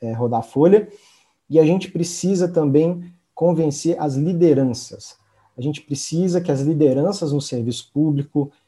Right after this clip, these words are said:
então, num, num, num governo estadual, que o governador, que os secretários, numa prefeitura, que o prefeito,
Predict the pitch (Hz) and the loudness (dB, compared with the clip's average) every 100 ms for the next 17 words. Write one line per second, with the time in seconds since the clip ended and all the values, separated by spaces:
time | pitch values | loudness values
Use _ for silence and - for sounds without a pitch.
0 | _ _ 147 151 147 139 123 120 123 123 | _ _ -2 0 2 2 0 -4 -4 -4
1 | 120 117 117 120 135 127 135 135 139 - | -2 -4 -6 -4 -2 0 0 0 -2 -4
2 | 131 123 127 127 123 - 180 151 147 151 | -2 0 2 2 0 -2 -2 0 0 0
3 | 131 113 127 156 - - _ _ _ 175 | -2 -2 0 0 -2 -18 _ _ _ -6
4 | 196 - 156 147 135 - 135 143 135 131 | -4 -4 -6 -4 -6 -2 -2 0 0 -4
5 | - _ _ _ - 143 147 147 143 135 | -8 _ _ _ -6 -2 0 0 0 -2
6 | 127 151 147 - - 180 165 123 - 147 | 0 2 2 2 -4 -2 0 0 -2 2
7 | 147 143 - 127 | 2 2 -2 -8